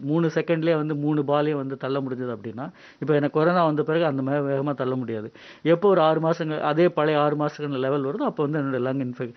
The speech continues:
கெப்பாசிட்டி இம்ப்ரூவ் ஆயிடுச்சுன்னு சொல்லலாம். இன்னொன்னு நான் சொன்ன பலூன் ஊதுறதுங்கிறது சொன்னேன் நான். எவ்வளோ ஃபாஸ்டா ஃபிஃப்டீன்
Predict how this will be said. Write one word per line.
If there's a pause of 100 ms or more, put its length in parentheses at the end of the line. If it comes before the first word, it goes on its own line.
(400)
கெப்பாசிட்டி
இம்ப்ரூவ்
ஆயிடுச்சுன்னு
சொல்லலாம். (340)
இன்னொன்னு
நான்
சொன்ன
பலூன்
ஊதுறதுங்கிறது
சொன்னேன்
நான்.
எவ்வளோ
ஃபாஸ்டா
ஃபிஃப்டீன்